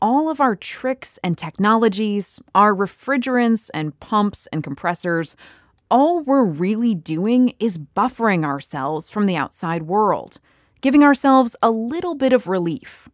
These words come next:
until nature decides to give us a break. Air conditioning,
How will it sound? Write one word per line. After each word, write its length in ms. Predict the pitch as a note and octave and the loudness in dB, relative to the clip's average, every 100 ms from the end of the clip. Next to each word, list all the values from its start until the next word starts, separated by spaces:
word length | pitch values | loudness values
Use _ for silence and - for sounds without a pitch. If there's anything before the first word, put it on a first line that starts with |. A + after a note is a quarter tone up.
| - | -4
until 360 | F#3+ - A3 | -2 0 2
nature 540 | G3+ G#3 C4 - E3 D3 | 4 4 2 0 -6 -6
decides 500 | E3+ - E3 D#3 - | -8 -6 -4 -4 -6
to 80 | G3 | -6
give 180 | D#3+ D3+ | -6 -6
us 140 | - | -8
a 60 | D3+ | -6
break. 560 | F#3 G3+ C2 - - - - - _ _ _ - | -2 -2 -4 -10 -20 -20 -20 -20 _ _ _ -2
Air 200 | G#3+ A#3+ | 2 2
conditioning, 640 | A3+ C#3+ - - - - | 0 -4 -6 -12 -12 -14